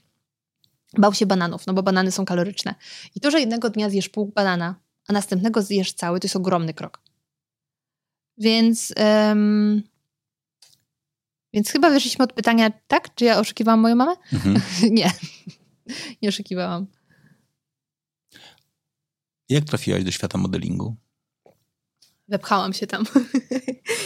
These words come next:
Speaker 1: E, wepchałam się tam, ponieważ ja pochodzę z bardzo małej miejscowości. Jak słyszę, że ktoś mówi, że nie wiem, że Radom jest małą miejscowością, albo że,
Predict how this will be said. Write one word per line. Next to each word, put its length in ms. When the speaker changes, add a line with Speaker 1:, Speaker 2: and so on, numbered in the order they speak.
Speaker 1:
E, 520
wepchałam 440
się 140
tam, 300
ponieważ 840
ja 100
pochodzę 360
z 560
bardzo 340
małej 180
miejscowości. 720
Jak 200
słyszę, 260
że 120
ktoś 240
mówi, 280
że 120
nie 200
wiem, 140
że 100
Radom 320
jest 140
małą 240
miejscowością, 800
albo 320
że, 240